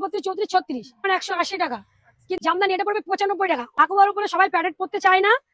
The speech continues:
এটা সামনে হুকের হাকোবা, এটা থাকছে মাত্র, থাকছে একশো নব্বই টাকা। হাকোবা স্টার্ট আছে একশো দশ টাকা থেকে, এটা একটু ভালোর মধ্যে, তার জন্য একশো নব্বই টাকা। নতুন আজরাক প্রিন্টের মধ্যে থাকছে বত্রিশ, চৌত্রিশ, ছত্রিশ বান্ডিল। সাইজ হুকঘাট একদম ভালো হবে, যারা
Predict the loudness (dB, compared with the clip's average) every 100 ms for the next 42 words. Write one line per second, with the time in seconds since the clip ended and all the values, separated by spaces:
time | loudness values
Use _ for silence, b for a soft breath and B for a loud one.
0 | _ _ _ _ _ 2 2 2 0 4
1 | 2 4 0 -2 _ _ _ _ 2 2
2 | 4 2 0 _ _ _ -6 -4 -2 -2
3 | -2 -4 -2 -4 -6 -4 -2 -2 -2 -2
4 | 0 0 2 0 -2 -14 -16 -12 -4 2
5 | 2 2 0 2 0 -2 -4 -6 -8 -6
6 | -4 -2 -4 -6 -12 -18 b b -4 -2
7 | -2 0 2 2 0 0 -2 -4 -6 -8
8 | -4 -4 -2 -2 -4 -6 -6 -6 -2 -4
9 | 0 -2 0 -4 -2 -4 -2 -4 -4 -6
10 | -4 -4 -6 -6 -4 -4 -4 -6 -6 _
11 | _ _ _ 0 2 2 -4 -8 _ 0
12 | 2 0 -2 0 0 -2 -4 -2 0 0
13 | 0 0